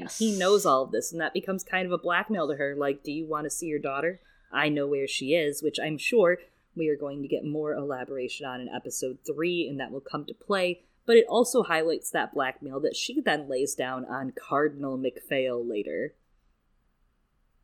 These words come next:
Speaker 1: Mm. Yes, it, it does. All comes around, everyone's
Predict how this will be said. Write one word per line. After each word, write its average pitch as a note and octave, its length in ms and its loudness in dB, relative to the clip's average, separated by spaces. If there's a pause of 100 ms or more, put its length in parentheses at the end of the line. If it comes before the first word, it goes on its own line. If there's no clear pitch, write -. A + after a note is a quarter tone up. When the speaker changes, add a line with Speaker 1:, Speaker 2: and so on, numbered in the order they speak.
(160)
Speaker 1:
Mm. F3+ 500 -12 (600)
Yes, C#3+ 760 -2
it, F#3 240 -6
it G#3+ 260 2
does. F#3 680 0 (540)
All C#4+ 260 8
comes C4 280 0
around, F#3+ 380 4
everyone's A#3 580 0